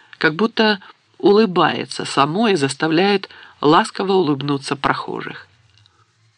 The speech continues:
Непоседливые, пылкие и деятельные боги Греции походили на самих греков.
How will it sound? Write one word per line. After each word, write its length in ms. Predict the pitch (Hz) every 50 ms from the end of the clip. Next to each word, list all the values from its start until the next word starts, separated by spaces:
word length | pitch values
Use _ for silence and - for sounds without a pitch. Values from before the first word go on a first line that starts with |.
| _ _ _ _ _ _ _ _ -
Непоседливые, 1000 | 156 156 143 - 135 139 - - 202 208 165 127 120 117 120 - - 123 131 - _ _ _ _ _ _ _ _ -
пылкие 640 | - 170 196 196 190 - - 151 127 107 - 135 - - - - - -
и 120 | 135 139
деятельные 760 | 139 135 170 160 151 143 135 139 - - 139 120 127 117 120
боги 320 | 135 139 143 147 139 120 120
Греции 640 | 139 - 170 202 226 220 - - 113 110 90 - - - - - - - - _ _ _ _ _ _ _
походили 500 | - 156 - - 139 147 160 190 185 196
на 140 | 190 180 180
самих 380 | - - 170 180 185 185 180 170
греков. 520 | 165 214 214 180 - - - - - -